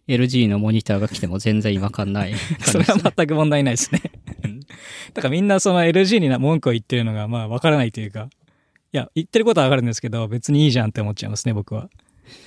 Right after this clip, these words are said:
Speaker 1: うん、まあ、そうっすね。どうなんだろうな。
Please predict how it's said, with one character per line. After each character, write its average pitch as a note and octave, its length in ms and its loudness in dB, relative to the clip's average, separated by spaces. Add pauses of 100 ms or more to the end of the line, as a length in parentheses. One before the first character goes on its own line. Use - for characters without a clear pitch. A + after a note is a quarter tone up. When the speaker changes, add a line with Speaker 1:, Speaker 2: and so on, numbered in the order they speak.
(280)
Speaker 1:
う C3 60 -4
ん、 D3 300 2
ま F3+ 380 6
あ、 A#2+ 40 2
そ - 220 -4
う - 20 0
っ - 20 -10
す - 200 -6
ね。 C3 680 0
ど D3+ 220 -2
う - 20 2
な G#2 120 2
ん F2+ 80 -6
だ A2 100 -10
ろ B2+ 140 -10
う - 40 -6
な。 B2+ 520 -2